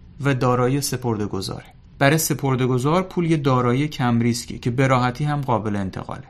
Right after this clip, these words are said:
برای همین واسطه مبادله خوبیه. واسطه مبادله است، یعنی می‌تونه نقشی رو که قبلاً سکه طلا و نقره ایفا می‌کردند به خوبی ایفا کنه. اما این پول از کجا میاد؟ این پول بدهی بانکه که متناظر با اعتباری که بانک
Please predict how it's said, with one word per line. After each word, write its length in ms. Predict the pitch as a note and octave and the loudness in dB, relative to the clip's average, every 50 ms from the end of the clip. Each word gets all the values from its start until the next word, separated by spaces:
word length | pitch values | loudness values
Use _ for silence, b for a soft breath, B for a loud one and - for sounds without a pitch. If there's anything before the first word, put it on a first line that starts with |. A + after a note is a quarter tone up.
| - _ _ _ - | -20 _ _ _ 0
برای 180 | C#3 C#3+ D#3+ | 2 2 4
همین 300 | D3+ E3 F3 F3 F3+ F3 | 4 4 2 2 2 2
واسطه 640 | D3+ B2 A#2 A#2+ B2 B2 B2 A#2+ - C#3 B2 - B2+ | 0 -2 -2 0 2 2 2 0 -2 -4 -4 -2 -2
مبادله 600 | B2 B2 B2 A#2+ B2 B2 A#2+ B2+ B2 B2+ D3 E3 | 0 0 0 2 2 0 2 2 0 0 0 0
خوبیه. 380 | E3+ - - A#2+ F#2+ - - - - _ _ _ _ _ - | 0 -2 -4 -4 -4 -6 -10 -16 -20 _ _ _ _ _ -4
واسطه 300 | B2+ B2+ A#2+ - C#3 C#3+ | -4 -2 -2 -2 -2 0
مبادله 460 | C3+ C3 C3 B2+ B2 A#2+ A#2 B2+ C3 D3+ | 0 2 2 4 4 2 2 2 2 0
است، 140 | D3+ - | 0 0
یعنی 120 | C3 C3 C#3 | 0 0 0
می‌تونه 320 | D3 D#3 D3+ - D#3+ D#3+ | 0 -2 -2 -2 -2 0
نقشی 440 | D#3 D3 D3 D3+ - E3 - - B2 | 0 0 2 0 0 -2 -4 -6 -4
رو 120 | A#2 A#2+ | -4 -6
که 180 | A#2+ - - - - b b b b b - - | -6 -8 -10 -12 -14 b b b b b 0 2
قبلاً 420 | B2 B2+ A#2+ B2+ C#3+ D#3 E3+ C#3+ | 2 2 2 2 2 2 2 0
سکه 460 | C3 - - B2 B2 - C3+ C#3+ D3+ | 0 -2 -2 -4 -4 -4 -2 -2 -2
طلا 340 | D3 - C#3 C3 C3 B2 B2 | -2 -2 0 0 2 2 2
و 60 | B2 | 2
نقره 320 | B2+ B2 A#2+ A#2+ B2+ B2+ B2 | 2 0 0 0 -2 -2 -2
ایفا 240 | A#2+ A#2+ B2 B2 | -2 0 -2 -2
می‌کردند 640 | B2 C3 A#2+ - B2+ B2+ C3 C3 D#3 E3+ F3+ F3+ F3 - | -2 -2 -2 -2 -2 -2 0 0 0 2 0 0 0 0
به 80 | - D3+ | -2 0
خوبی 280 | C#3 - D3+ C3 C3 B2 | 0 2 2 2 4 2
ایفا 220 | A#2+ - - G#2+ | 2 0 -2 -6
کنه. 240 | - - - - - - - - - - - | -10 -10 -12 -16 -16 -18 -20 -20 -8 0 4
اما 180 | E3 F#3+ G#3+ | 4 4 4
این 180 | - E3+ E3 D#3+ | 4 2 0 0
پول 220 | D#3+ - G#3 G#3 | 0 0 0 2
از 220 | G3 D#3 B2 A#2 - | 2 2 0 -2 -4
کجا 420 | - - C3 B2+ A#2+ D3 D#3+ F#3+ | -4 -2 -2 0 0 2 2 2
میاد؟ 340 | G#3 G#3+ G#3+ G#3+ A3 G#3 - - | 2 2 2 0 -2 -4 -4 -2
این 180 | - E3+ F#3 F#3 | 2 2 2 2
پول 220 | - - G3+ F#3 | 2 0 -2 -2
بدهی 500 | D#3+ C#3+ D3 C3 C3+ C3 A#2+ B2 D#3 E3 | 0 2 2 2 2 0 0 0 0 0
بانکه 600 | D#3+ C3 D3 E3 F#3 F3 E3+ - B2+ B2 C3 C#3+ - - - | 0 2 0 2 2 0 0 -2 -4 -4 -4 -6 -8 -8 -6
که 120 | - D3 | -2 0
متناظر 880 | C#3 C3+ C3+ C3+ C3+ - - C#3 C3+ C3+ C3+ C3+ B2+ B2+ D3+ E3+ F3+ E3+ | 0 2 2 0 -2 -2 -2 -2 0 0 0 0 0 0 0 -2 -2 -2
با 220 | D3+ D3+ - - | -2 -4 -4 -4
اعتباری 800 | - C3+ G#2 - B2 - - - C3+ A#2+ C3 C#3 D3+ D#3+ E3+ E3+ | -4 -6 -4 -6 -6 -8 -6 -6 -4 -2 -2 0 0 0 0 0
که 120 | E3 - C#3 | -2 -4 -6
بانک 520 | A#2+ A#2 B2+ B2 A2 G#2 - - - - | -4 -2 0 0 -2 -2 -6 -10 -16 -20